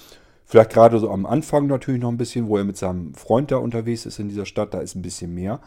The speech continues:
Aber, äh, ich sag mal so, ab Hälfte des Films ist das ja nur noch eine Jagd, wo der Revolverheld hinter diesem Gast hinterher, ähm,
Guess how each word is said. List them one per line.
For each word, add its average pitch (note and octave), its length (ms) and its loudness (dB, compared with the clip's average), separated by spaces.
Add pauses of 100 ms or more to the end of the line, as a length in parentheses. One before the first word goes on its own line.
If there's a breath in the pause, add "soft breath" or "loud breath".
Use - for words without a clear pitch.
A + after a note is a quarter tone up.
(420 loud breath)
Aber, G2+ 460 2 (500)
äh, F#2 260 -2
ich - 180 -12
sag G#2+ 120 -6
mal G2+ 140 -4
so, F#2+ 140 -2
ab - 200 -4
Hälfte F#2 380 -4
des A2 180 -8
Films C3+ 420 -4 (600 soft breath)
ist - 160 -4
das A#2 160 -2
ja G#2+ 100 2
nur A2 160 0
noch A2+ 240 -2
eine G2+ 140 -2
Jagd, G2 600 2 (100)
wo G#2+ 100 -4
der G2+ 240 0
Revolverheld G2+ 640 -2
hinter A#2 280 -6
diesem G#2+ 460 -6
Gast B2 340 -2
hinterher, F#2 640 -2 (500 soft breath)
ähm, F2+ 360 -4